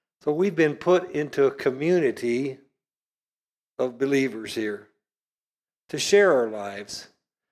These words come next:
and to be able to encourage one another and to be doers of the word and not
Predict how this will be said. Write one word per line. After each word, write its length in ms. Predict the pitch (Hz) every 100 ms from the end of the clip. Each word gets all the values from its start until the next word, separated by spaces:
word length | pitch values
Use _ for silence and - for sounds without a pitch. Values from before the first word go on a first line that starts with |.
| _ -
and 200 | 151 151
to 100 | 147
be 220 | 160 175
able 200 | 165 143
to 160 | - 139
encourage 500 | 123 160 175 165 147
one 180 | 156 151
another 500 | 139 139 139 135 135 _ _ _ _ _
and 180 | 131 135
to 100 | 143
be 160 | 139 135
doers 600 | - 165 214 180 127 117
of 140 | 110
the 80 | 107
word 480 | 110 120 127 127 - _ _ _ _ _
and 140 | 127 135
not 340 | 147 - -